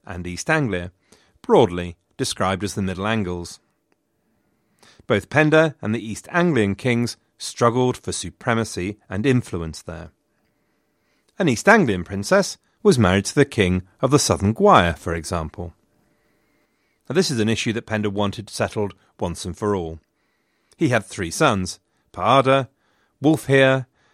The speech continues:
and Aethelred. His plan was to install Paada as king of the Middle Angles under his kingship.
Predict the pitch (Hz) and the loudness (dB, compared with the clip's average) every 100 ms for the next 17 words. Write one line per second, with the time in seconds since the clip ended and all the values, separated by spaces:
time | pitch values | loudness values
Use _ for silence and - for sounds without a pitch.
0 | _ - 117 - 101 - 98 87 85 76 | _ -6 -6 -6 -10 -8 -8 -8 -12 -16
1 | _ _ _ _ _ _ _ _ _ _ | _ _ _ _ _ _ _ _ _ _
2 | _ _ - - - 226 208 170 180 _ | _ _ -20 -20 -8 -2 0 0 -4 _
3 | _ _ - 104 - 101 98 - 143 160 | _ _ -8 -8 -6 -6 -4 0 2 2
4 | 110 123 131 135 135 127 _ _ 113 - | 0 2 4 4 2 -2 _ _ -8 -8
5 | - 92 101 117 101 92 110 95 90 87 | -6 -4 -4 -2 -2 -2 -6 -8 -8 -6
6 | 101 95 - _ - 92 98 90 139 104 | -8 -10 -16 _ -8 -6 -4 -2 -2 -2
7 | - 82 78 85 73 | -6 -10 -10 -14 -16